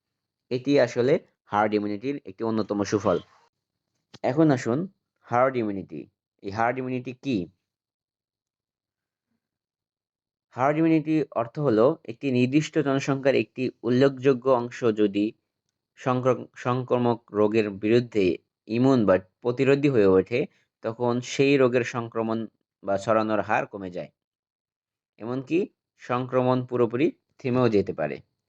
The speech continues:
এমনটি হয়েছে হলো পোলিও ভাই-, ভাইরাসের ক্ষেত্রে। এ কারণেই পোলিও বাংলাদেশ থেকে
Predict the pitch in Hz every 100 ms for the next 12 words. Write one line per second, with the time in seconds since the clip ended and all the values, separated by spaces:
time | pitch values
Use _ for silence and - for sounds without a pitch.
0 | _ 120 139 139 143 151 123 113 110 127
1 | 113 135 - _ _ _ _ - 127 120
2 | 120 107 101 98 78 _ - 67 71 76
3 | 95 - 92 101 101 95 95 90 _ _
4 | - 101 80 76 - _ _ _ _ -
5 | 120 123 123 131 156 151 113 107 107 104
6 | - _ _ _ _ _ - 98 98 101
7 | - 113 127 185